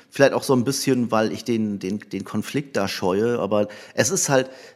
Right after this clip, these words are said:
es ist schon, ich hab das eben in der, in, in, in der Klinik auch festgestellt, es fühlt sich wahnsinnig komisch an, wenn, äh, wenn, wenn Männer sich untereinander in den Arm nehmen oder voreinander weinen oder, oder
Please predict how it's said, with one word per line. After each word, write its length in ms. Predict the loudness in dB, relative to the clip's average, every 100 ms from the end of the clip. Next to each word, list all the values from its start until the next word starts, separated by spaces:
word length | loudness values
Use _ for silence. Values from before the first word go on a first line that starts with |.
| -8
es 160 | -6
ist 120 | -4 0
schon, 300 | 2 0 0
ich 80 |
hab 80 | -2
das 160 | -2 -2
eben 220 | -4 -4
in 100 | -2
der, 240 | -2 -4
in, 140 | -6 -8
in, 280 | -8 -8 -6
in 140 | -4
der 100 | -6
Klinik 340 | -4 -6 -4
auch 100 | -6
festgestellt, 520 | -8 -8 -8 -4 -6 -6 -14 -8
es 100 | -4
fühlt 160 | -2
sich 140 | 0 2
wahnsinnig 420 | 2 2 -4 -4
komisch 320 | -6 -6 -8
an, 240 | -10 -12 -16 _
wenn, 320 | -4 -2 -4
äh, 300 | -4 -4 -6 -8 -12 -10
wenn, 160 | -4
wenn 160 | -4 -4
Männer 220 | -2 0 0
sich 140 | -2
untereinander 400 | -4 -2 0 0
in 80 | -2
den 140 | -2
Arm 260 | 0 0 0
nehmen 300 | 0 -2 -2
oder 400 | -2 -2 -2 -2
voreinander 440 | -2 0 0 0
weinen 360 | -2 -2 -2 -2
oder, 400 | -2 -2 -2 -2
oder 240 | -2 -2